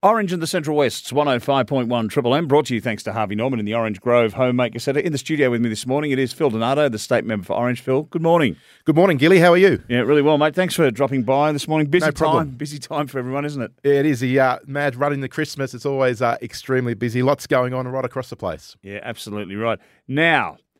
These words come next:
Speaker 1: you were at Parkes on Friday. Tell us why.
Speaker 2: Yeah, it was in Parkes for the hundred and fifty years to the day, actually, that Parkes was named Parkes.
Speaker 1: Right.
Speaker 2: Uh, back in eighteen seventy-three, uh, Parkes was named after Sir Henry Parkes, the father of Federation.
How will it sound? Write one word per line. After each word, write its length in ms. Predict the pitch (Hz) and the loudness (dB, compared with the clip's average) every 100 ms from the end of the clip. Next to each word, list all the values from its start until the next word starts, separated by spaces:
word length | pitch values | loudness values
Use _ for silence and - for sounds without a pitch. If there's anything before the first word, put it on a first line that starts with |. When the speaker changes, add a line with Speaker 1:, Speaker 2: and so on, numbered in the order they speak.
| _ _ _ _ - | _ _ _ _ -8
Speaker 1:
you 140 | 135 | -2
were 140 | 151 | 2
at 160 | 147 - | 2 0
Parkes 500 | - 175 180 170 - 175 | 0 2 2 -2 -12 -6
on 260 | 160 147 147 | -6 -6 -8
Friday. 760 | - - 160 160 170 202 220 220 | -14 -12 -2 0 2 0 -2 -4
Tell 260 | - 185 | -6 -6
us 140 | 151 117 | -6 -4
why. 340 | 147 175 226 - _ _ | -6 -4 -8 -12 _ _
Speaker 2:
Yeah, 100 | 160 | 0
it 40 | 196 | 2
was 100 | 202 | 0
in 80 | |
Parkes 440 | 180 170 175 - - | -4 -2 -2 -2 -16
for 220 | - 165 | -8 -4
the 140 | 160 | -2
hundred 400 | 156 135 214 233 | -2 -4 -6 -8
and 100 | 214 | -12
fifty 640 | - 202 180 - 175 165 - | -10 -10 -10 -14 -14 -12 -14
years 520 | 139 143 160 165 160 | -14 -10 -8 -8 -10
to 160 | - 151 | -10 -6
the 100 | 127 | -6
day, 340 | 107 131 143 | -2 -2 0
actually, 320 | 95 - 104 120 | -2 -4 -8 -6
that 180 | 117 | -6
Parkes 360 | - 127 127 - | -2 -2 -2 -4
was 160 | 110 101 | -14 -10
named 300 | 113 113 98 | -8 -8 -10
Parkes. 640 | 104 110 - - - _ - | -4 -4 -4 -10 -20 _ -6
Speaker 1:
Right. 260 | 175 262 | -4 -4
Speaker 2:
Uh, 300 | 110 107 107 | -4 -2 -2
back 260 | 107 127 - | -2 -2 -2
in 80 | 113 | -2
eighteen 380 | 117 117 113 | 0 0 -2
seventy-three, 720 | 101 123 104 107 98 113 120 131 | -4 -4 -2 -4 -6 -6 -4 -2
uh, 300 | 107 101 98 | -2 -2 -2
Parkes 320 | - 110 - | -2 -2 -2
was 120 | 92 | -12
named 280 | 110 104 104 | -6 -6 -2
after 180 | 98 - | -4 -6
Sir 140 | - | -10
Henry 200 | 101 104 | -8 -8
Parkes, 360 | 95 117 135 - | -4 -2 -2 -4
the 80 | 95 | -6
father 340 | 120 120 107 | 0 0 -2
of 80 | 110 | -8
Federation. 640 | 135 117 107 139 - 196 | -6 -2 -2 -2 -6 -12